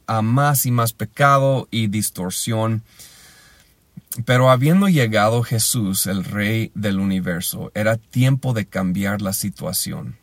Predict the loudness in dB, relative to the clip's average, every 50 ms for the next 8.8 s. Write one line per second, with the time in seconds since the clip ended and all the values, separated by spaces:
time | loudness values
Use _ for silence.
0 | _ _ _ _ _ _ _ _ _ -14 -14 -12 -10 -10 -8 -8 -6 -4 -2 0
1 | 2 2 2 2 2 0 0 0 0 0 0 -2 -2 0 0 0 2 2 2 2
2 | 2 -2 -6 -10 -12 -14 -16 _ _ _ _ _ _ _ _ _ _ _ -6 -4
3 | -2 -2 -2 -2 -2 -2 -4 -4 -6 _ _ 0 2 2 4 2 2 2 0 0
4 | -2 -4 -6 -6 -4 -2 -2 0 2 2 0 0 0 -4 -6 -6 -4 -4 -4 -4
5 | -4 -6 -6 -4 -2 -2 -4 -4 -6 -6 -4 -4 -4 -4 -4 -4 -4 -4 -4 -2
6 | 0 2 2 2 2 2 0 -2 -4 -4 -6 -4 -4 -2 -4 -4 -6 -6 -6 -6
7 | -4 -2 -2 0 -2 -2 -4 -6 -8 -8 -6 -6 -4 -2 -2 0 0 0 -2 -2
8 | -2 -4 -4 -6 -6 -6 -4 -2 0 0 0 0 0 -2 -6 -10